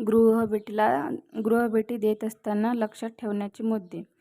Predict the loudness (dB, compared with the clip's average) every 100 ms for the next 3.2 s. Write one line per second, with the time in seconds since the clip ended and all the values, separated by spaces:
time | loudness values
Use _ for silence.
0 | _ _ -12 -2 2 2 0 -6 -10 -12
1 | -12 -12 -12 -10 -10 -10 -6 -4 -4 -6
2 | -8 -12 -12 -14 -10 -10 -8 -8 -6 -4
3 | -4